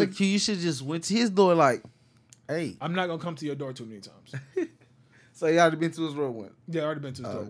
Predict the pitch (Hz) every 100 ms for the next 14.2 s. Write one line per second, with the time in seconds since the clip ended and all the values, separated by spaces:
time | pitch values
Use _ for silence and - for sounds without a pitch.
0 | 98 71 69 - - _ _ _ 135 160
1 | 156 156 139 131 117 131 113 170 180 101
2 | 107 101 - - 113 104 165 - 175 170
3 | - - _ _ _ _ - 214 190 170
4 | 254 302 226 180 143 - 101 104 - _
5 | - 151 156 147 147 151 139 151 135 120
6 | 104 127 120 - 170 165 131 - 117 -
7 | - _ - 143 101 120 165 180 175 170
8 | 147 165 160 151 139 131 165 165 147 135
9 | 139 160 139 127 120 _ _ _ _ 160
10 | 147 123 90 - 117 185 - 104 95 175
11 | 113 120 - 110 104 104 - 135 127 120
12 | - _ _ - - - 185 196 180 202
13 | 233 254 240 240 208 _ 233 262 254 285
14 | 277